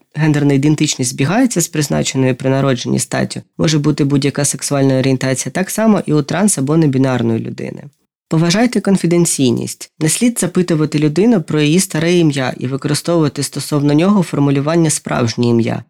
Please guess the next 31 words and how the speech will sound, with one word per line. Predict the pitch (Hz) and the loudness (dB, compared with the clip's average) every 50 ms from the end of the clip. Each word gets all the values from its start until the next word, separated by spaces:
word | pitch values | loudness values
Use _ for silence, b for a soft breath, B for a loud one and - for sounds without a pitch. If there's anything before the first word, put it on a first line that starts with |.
| _ - | _ -16
Справжнє | - - - 180 208 233 226 - 202 185 | -12 -6 -2 0 0 0 0 2 2 2
ім'я — | 175 170 156 175 208 247 240 | 4 4 4 2 2 0 0
це | - - 156 | -2 -4 -4
те, | - - 196 214 | -2 0 0 2
яке | 208 180 - - 151 | 2 2 0 0 0
людина | 147 147 135 143 165 190 196 180 156 | 0 0 2 2 2 2 2 2 2
обрала | 156 143 147 147 160 185 202 190 | 0 0 0 0 0 0 0 0
для | 160 147 151 | 0 0 -2
себе | 139 - 160 156 151 156 | -2 -2 0 0 0 0
самостійно | - - 151 151 151 143 - - - 143 131 117 113 110 - - | 0 0 2 2 2 0 -2 -2 0 2 2 2 2 0 -2 -4
і | 123 | -4
яке | 131 139 135 - 190 202 | -4 -4 -2 0 2 2
відображає | 196 160 143 139 135 135 135 135 151 165 170 170 156 | 2 2 2 0 0 0 -2 -2 -2 0 0 2 0
її | 135 135 139 147 151 | 0 0 0 0 0
ідентичність. | 139 139 139 139 131 - 135 117 - - - - - - - - - _ _ _ _ _ _ _ _ _ _ _ - 156 | 2 2 0 0 0 0 -2 -2 -2 -4 -10 -10 -12 -14 -14 -16 -20 _ _ _ _ _ _ _ _ _ _ _ -6 -4
Якщо | 160 - - 226 240 | -2 0 2 2 2
вам | 226 226 220 208 185 | 4 4 4 4 4
відоме | 185 160 160 185 185 170 165 | 4 4 4 2 2 2 2
старе | - - 170 160 185 220 247 | 0 -2 -2 0 2 2 4
ім'я | 247 226 190 170 165 156 - | 4 4 4 2 2 0 -2
і | - 143 | -2 0
людина | 139 147 135 147 160 170 165 147 | 0 0 2 2 2 2 2 2
більше | 151 165 170 165 - - | 2 0 0 0 0 0
його | 151 143 151 160 156 | 0 0 2 2 2
не | 151 143 | 2 2
використовує, | 135 135 - 147 147 151 - - 190 208 240 233 190 156 143 139 139 | 0 -2 -2 -2 -2 -2 -2 0 0 2 2 4 2 2 2 2 0
не | 147 165 | 2 2
розголошуйте | 185 185 - - 190 185 180 165 151 - 131 127 - 131 | 2 0 0 0 0 2 2 2 0 -2 -4 -2 0 0
його | 131 131 156 180 | 2 2 2 2
без | 170 160 156 151 | 2 2 2 0
згоди. | - 143 135 139 127 110 107 107 120 | -2 -2 -2 0 0 0 -2 -4 -8